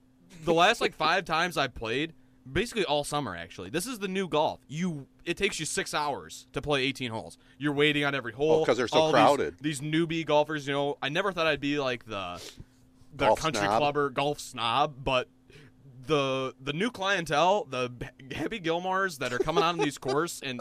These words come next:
Speaker 1: they're ruining golf. They're ruining golf. I never thought I'd be the guy to, to take that stand,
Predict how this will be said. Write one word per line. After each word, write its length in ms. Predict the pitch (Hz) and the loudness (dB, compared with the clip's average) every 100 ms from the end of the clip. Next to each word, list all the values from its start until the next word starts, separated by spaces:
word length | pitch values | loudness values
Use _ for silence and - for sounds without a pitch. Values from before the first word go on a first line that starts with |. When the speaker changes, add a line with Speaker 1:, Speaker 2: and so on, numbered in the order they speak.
| 135 | -2
Speaker 1:
they're 120 | 180 | 2
ruining 400 | 185 262 277 277 | 4 4 2 2
golf. 320 | 302 339 - - 185 | 4 2 0 -8 -2
They're 140 | 170 | 0
ruining 520 | 156 185 226 214 196 | 2 0 0 0 -2
golf. 300 | 160 147 78 - - - - - - | 2 2 0 -14 -14 -16 -16 -16 -2
I 100 | 147 | 0
never 300 | 160 190 214 | 4 4 4
thought 180 | 190 185 | 4 6
I'd 160 | 180 | 6
be 80 | 160 | 6
the 100 | 160 | 0
guy 220 | 151 147 | 2 2
to, 120 | 143 131 | 0 -4
to 100 | 135 | -6
take 400 | - 113 139 - | -4 -6 -6 -6
that 260 | 113 135 | -4 -4
stand, 520 | - - 113 143 208 | -6 -4 -2 -2 -4